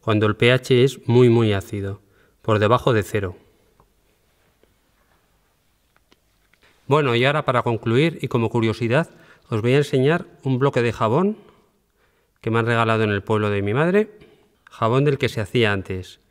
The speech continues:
con grasa de cerdo y sosa cáustica. Este jabón se utiliza ahora, por ejemplo, para frotar la ropa y quitar manchas, pero no para lavarse las manos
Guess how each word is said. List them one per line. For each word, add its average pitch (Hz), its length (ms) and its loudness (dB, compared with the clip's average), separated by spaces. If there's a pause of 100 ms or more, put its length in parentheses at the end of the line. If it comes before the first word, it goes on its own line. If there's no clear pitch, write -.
(180)
con 107 180 -2
grasa 123 300 0
de 107 100 2
cerdo 156 560 -2
y 120 100 -2
sosa 113 280 -6
cáustica. 95 600 -8 (340)
Este 131 200 -2
jabón 139 280 0
se 135 100 -8
utiliza 120 320 -4
ahora, 127 220 0
por 117 100 -2
ejemplo, 127 340 -2
para 110 160 0
frotar 110 320 -4
la 107 120 0
ropa 117 240 -2
y 98 60 -4
quitar 104 240 -4
manchas, 117 580 -4 (680)
pero 107 200 2
no 107 140 2
para 110 160 2
lavarse 107 280 0
las 107 140 -2
manos 127 400 0